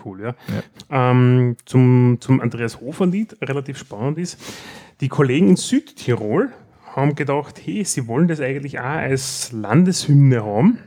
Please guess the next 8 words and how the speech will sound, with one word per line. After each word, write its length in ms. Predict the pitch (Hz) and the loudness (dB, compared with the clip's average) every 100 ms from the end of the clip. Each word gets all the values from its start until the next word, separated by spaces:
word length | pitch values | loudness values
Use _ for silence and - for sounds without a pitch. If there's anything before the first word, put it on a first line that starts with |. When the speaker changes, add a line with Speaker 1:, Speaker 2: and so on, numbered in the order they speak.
| _ _ - | _ _ -8
Speaker 1:
und 500 | 127 117 113 110 - | -2 2 2 0 -6
quasi 300 | - 107 120 | -12 -10 -6
das 160 | 131 117 | -6 -2
Andreas 520 | 117 110 110 113 - | -2 -2 -6 -8 -10
Hofer-Lied 500 | 120 - 139 139 139 | -12 -8 -6 -6 -8
zur 140 | - | -8
Südtiroler 600 | 120 147 - 143 123 123 | -8 -8 -8 -8 -6 -4
Landeshymne, 800 | 113 107 127 123 - 123 127 120 | -2 0 0 -2 2 4 4 2